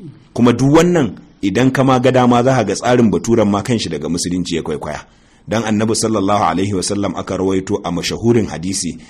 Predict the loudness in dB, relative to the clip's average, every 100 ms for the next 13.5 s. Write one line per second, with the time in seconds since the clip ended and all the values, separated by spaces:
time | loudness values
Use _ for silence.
0 | -12 -4 -2 -2 0 2 2 0 -4 -14
1 | -4 0 2 2 0 -2 -2 -4 -4 -4
2 | -6 -2 0 2 2 0 -2 -6 -8 -14
3 | -4 -4 -2 0 0 0 -2 -4 -2 -2
4 | 0 -2 -2 -6 -10 -12 -8 -4 -2 0
5 | 0 2 0 -2 -2 -2 -2 -4 -2 -4
6 | -4 -2 0 -2 -6 -8 -4 -2 -2 -4
7 | -8 -10 -14 _ -6 -4 -2 0 0 0
8 | -2 -2 -2 -2 -4 -2 -2 0 -2 -4
9 | -4 -2 -4 -6 -10 -8 -4 -4 -4 -4
10 | -4 -4 -2 -4 -4 -8 -10 -12 -14 _
11 | _ _ -6 -2 2 2 2 2 2 2
12 | 4 2 2 0 -2 -2 -4 -6 -2 -2
13 | 0 -4 -4 -6